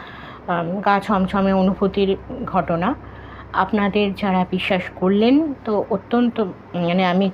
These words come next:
কৃতজ্ঞ তাদের কাছে। যারা করলেন না, তাদের আরও একবার বলবো, এন্টারটেনমেন্টের জন্যই না হয় শুনবেন, কিন্তু দয়া করে কোনো নেগেটিভ কমেন্ট করবেন না, কারণ, আহ,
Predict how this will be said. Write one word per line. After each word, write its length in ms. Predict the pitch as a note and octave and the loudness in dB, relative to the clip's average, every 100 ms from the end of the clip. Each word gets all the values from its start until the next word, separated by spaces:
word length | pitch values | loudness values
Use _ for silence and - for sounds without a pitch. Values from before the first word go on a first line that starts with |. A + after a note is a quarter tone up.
| - | 0
কৃতজ্ঞ 520 | G3+ G3+ G3 F#3+ G3+ | 0 4 2 4 0
তাদের 280 | G#3 E3 E3+ | 2 2 0
কাছে। 380 | E3+ E3 - A3 D#4 - - - - - A#3 | 0 -2 0 -2 -4 -10 -20 -18 -20 -6 2
যারা 220 | B3 C4 | 4 4
করলেন 380 | C4 B3+ C4+ D4 | 4 6 8 6
না, 180 | D#4+ | 6
তাদের 300 | E4 D4 C4+ | 6 4 4
আরও 240 | C4+ A#3 C4 | 4 6 6
একবার 340 | C4+ A#3 C4 | 4 4 2
বলবো, 280 | B3+ B3+ B3+ | 4 2 4
এন্টারটেনমেন্টের 840 | E4+ B3+ A#3+ A#3 A3+ A3+ A3+ A#3 A3+ | 4 4 2 2 4 6 4 2 0
জন্যই 320 | G#3 G#3+ A3+ | 2 4 4
না 120 | B3 | 4
হয় 160 | A#3 A#3+ | 4 2
শুনবেন, 480 | - B3 B3+ E4+ | 0 2 4 2
কিন্তু 440 | F#4+ D#4 A#3+ G#3+ G#3+ - - - - G#3+ | 2 2 4 4 2 0 -14 -18 -6 2
দয়া 200 | A3+ A#3+ | 4 4
করে 260 | B3+ C#4 | 4 4
কোনো 220 | C#4+ G#3+ | 4 4
নেগেটিভ 440 | F#3+ G3+ G#3+ A#3 C#4 - | 4 2 2 2 0 0
কমেন্ট 400 | F3+ E3+ E3 - | 0 2 -2 -2
করবেন 320 | E3+ D3+ D3+ | -2 -2 -2
না, 260 | D3+ E3+ B3+ - - - - - - - - - | -2 -2 -2 -4 -14 -20 -20 -20 -20 -20 -20 -6
কারণ, 400 | F#3 E3+ E3+ D#3+ D#3+ - - - - - - - - | -2 0 0 -2 -6 -12 -18 -20 -20 -20 -20 -20 -8
আহ, 380 | D#3 D3+ C#3+ | -2 0 0